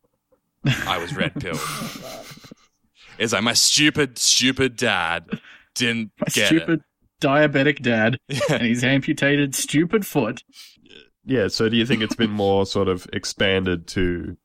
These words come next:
Speaker 4: to being like a, "I was red pilled against political correctness"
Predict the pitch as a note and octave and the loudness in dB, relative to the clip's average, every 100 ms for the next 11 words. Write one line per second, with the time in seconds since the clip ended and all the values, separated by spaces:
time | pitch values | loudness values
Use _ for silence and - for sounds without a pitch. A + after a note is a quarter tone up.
0 | _ _ - G2 F2 F2 F2 F2 F2 F2+ | _ _ -6 -4 0 0 0 0 0 0
1 | E2+ - F#2 F2 E2 - - G2+ E2+ - | 0 0 0 0 -4 -8 -6 -4 -2 0
2 | F#2 F2 F2 E2+ E2+ - - - - G2+ | 0 -2 -6 -6 -6 -12 -20 -10 -4 -2
3 | F#2 F2+ F#2 E2+ E2 F#2 - - - - | -4 -6 -6 -4 -2 -2 -4 -16 -16 -18